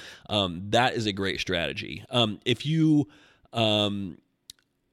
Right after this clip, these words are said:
aren't, uh, if you don't have a gluten allergy or sensitivity, but it kinda impacts you a little bit, like, very minor, um, something like that. Uh, one of the, one of the things, 'cause I,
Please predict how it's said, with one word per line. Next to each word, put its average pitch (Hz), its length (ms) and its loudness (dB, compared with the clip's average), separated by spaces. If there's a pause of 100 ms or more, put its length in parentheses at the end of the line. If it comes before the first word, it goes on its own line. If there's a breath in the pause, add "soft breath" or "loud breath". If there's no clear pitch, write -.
(340)
aren't, 143 480 2
uh, 113 480 6
if 104 140 0
you 127 40 4
don't 143 200 4
have 139 240 2
a 110 180 0
gluten 117 640 0
allergy 123 680 2
or 104 220 -2
sensitivity, 131 880 0 (480 loud breath)
but 147 320 8 (360)
it - 200 -4
kinda 165 260 -4
impacts 135 560 -2
you 110 100 6
a - 20 4
little 95 300 2
bit, 135 340 4
like, 98 180 0
very 110 300 4
minor, 101 540 -2 (400 loud breath)
um, 104 380 0
something 165 320 0
like 104 320 -2
that. 117 520 0 (140)
Uh, 113 100 0
one 127 220 4
of 127 80 2
the, 101 260 2
one 123 140 2
of 117 40 2
the 107 80 2
things, 113 280 0
'cause 120 160 2
I, 120 120 4